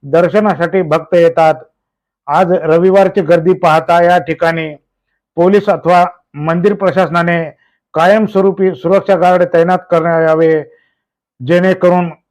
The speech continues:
कोणतीही दुर्घटना होणार नाही, अशी मागणीही सुजाण नागरिकांनी व्यक्त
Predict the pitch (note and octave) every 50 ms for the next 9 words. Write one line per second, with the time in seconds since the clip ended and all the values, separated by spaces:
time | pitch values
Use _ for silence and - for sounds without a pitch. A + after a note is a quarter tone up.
0 | _ - E3+ F3+ F3+ F3 E3 F#3+ F3+ F3+ F#3+ E3 D#3 C#3+ D#3+ E3 E3 F#3+ F3+ E3
1 | F#3 E3 D#3 E3 F3 F3+ F3 E3+ E3 D#3+ D#3 D#3 D#3+ D#3+ D#3 D3 _ _ _ _
2 | _ - E3 D#3 D3+ - G3+ F#3+ F3+ E3+ E3 E3+ E3+ F3 E3+ E3 E3 E3 D#3 -
3 | - D#3 E3+ F#3 F3 E3+ D#3+ D#3+ D#3+ E3 E3 D#3 - D#3 D#3 D#3 D#3+ D#3+ - C#3+
4 | D3 D3+ E3 E3 - -